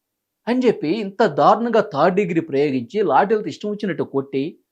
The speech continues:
కన్న కొడుకు మీదే ఆ తల్లిని వివస్త్రను చేసి ఇంత అమానుషంగా ప్రవర్తించారంటే మొత్తం పోలీసు వ్యవస్థకే సిగ్గుచేటుగా మారినటువంటి పరిస్థితి ఇది.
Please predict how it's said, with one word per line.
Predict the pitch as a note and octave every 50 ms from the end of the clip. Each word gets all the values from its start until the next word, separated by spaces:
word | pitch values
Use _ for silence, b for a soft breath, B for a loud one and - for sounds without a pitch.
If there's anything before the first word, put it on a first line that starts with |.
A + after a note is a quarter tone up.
| _ _ _ -
కన్న | D#3 F#3 A3 G3+
కొడుకు | G#3+ E3+ F#3 A#3 A3 B3
మీదే | A3+ A3 G3+ F#3+ F3 D3+ D3 - - _ _ _ -
ఆ | C#3
తల్లిని | C3+ - D3 F3+ A3+ A#3 A#3+
వివస్త్రను | D3+ C#3+ C#3 A3 A#3 - - G#3 G3 F3 D3
చేసి | C#3 C3+ - E3 F3 G3+ - _ _ _ _ _ _ _ _ _ _ _ _ _ _ _ _ _ _ _ _ _ _ _ _ _ C#3
ఇంత | E3 G3 F#3+ _ -
అమానుషంగా | E3+ C3+ D3 F3 A3+ C4 C4 A3+ A3 A3+ G#3 G3
ప్రవర్తించారంటే | - F#3+ D#3+ D#3+ - F#3 D#3+ - F3+ D3+ D3+ D#3 G#3+
మొత్తం | F3 D3+ D3 - - - D3+ - -
పోలీసు | E3 G#3 A3 A3+ G3+ D#3+ E3
వ్యవస్థకే | C3 B2+ C#3+ G#3 A3+ - - A3 A#3 G3 D#3 E3 G#3 - _ _ _ _ _ _ _ _ -
సిగ్గుచేటుగా | - D#3 D#3 A#3+ A3 B3 G#3+ - G3 E3+ E3
మారినటువంటి | D3 C#3+ C#3+ C3+ C3 B2 C3+ C3+ B2 C3+ A#2+
పరిస్థితి | A#2+ A#2+ B2 - - _ A2+
ఇది. | G2+ -